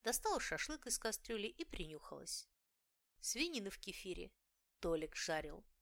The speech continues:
Неподражаемо. «Ангелин, вы не собираетесь уезжать?» Я поставила тарелку с шашлыком в микроволновку и включила чайник.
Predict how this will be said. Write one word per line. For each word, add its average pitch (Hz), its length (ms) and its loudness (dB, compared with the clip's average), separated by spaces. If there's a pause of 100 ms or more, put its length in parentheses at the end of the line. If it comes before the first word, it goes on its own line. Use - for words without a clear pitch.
(140)
Неподражаемо. 156 1300 2 (1000)
«Ангелин, 196 720 2 (840)
вы 226 160 6
не 233 100 4
собираетесь 269 800 6
уезжать?» 175 580 -2 (720)
Я 311 100 -2
поставила 170 460 4
тарелку 170 440 0
с - 40 -4
шашлыком 160 540 -2
в 165 40 -10
микроволновку 170 760 -2
и - 20 -4
включила 185 480 -4
чайник. 151 560 0